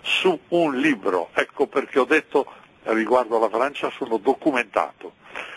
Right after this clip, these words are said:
di padre Isidoro Frock, intitolato Esorcisti, chi sono e cosa fanno. È tradotto in italiano, edizione P M. Un libro che è stato scritto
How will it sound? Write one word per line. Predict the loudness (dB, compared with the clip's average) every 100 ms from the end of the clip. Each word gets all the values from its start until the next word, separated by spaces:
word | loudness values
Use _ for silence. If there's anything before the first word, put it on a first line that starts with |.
| -20
di | -6 0 0 -2 _ _ _
padre | 0 0 2 -2
Isidoro | -2 -2 0 2 0
Frock, | -2 -6 -8 -14 -18 -18 -20 -20 -20 -4
intitolato | -2 -2 -4 -4 0 2 2 0 -4 -10 -12 -12 -18 -6
Esorcisti, | -2 -2 -2 -4 -2 -2 -2 -6 -14 -12
chi | -8 -4
sono | 2 4 4 0 -6 -2
e | -2
cosa | 0 -2 0
fanno. | 0 -2 -4 -10 -10 -14 -20 -20 -2
È | -2
tradotto | 0 -4 0 0 0 -2
in | -2
italiano, | 0 0 0 2 2 0 -4 -8 -12 -20 _
edizione | -2 -2 -4 -4 2 2 2 -2 -6
P | 0 2
M. | 2 -4 -10 -10 _ _ _ _ -20 -20 -20 -18 -20 -8 0
Un | 2 2
libro | 0 0 0 0 0 -6 -2
che | 0
è | 0
stato | 0 0 0 -2
scritto | -2 0 2 2 0 0 2 2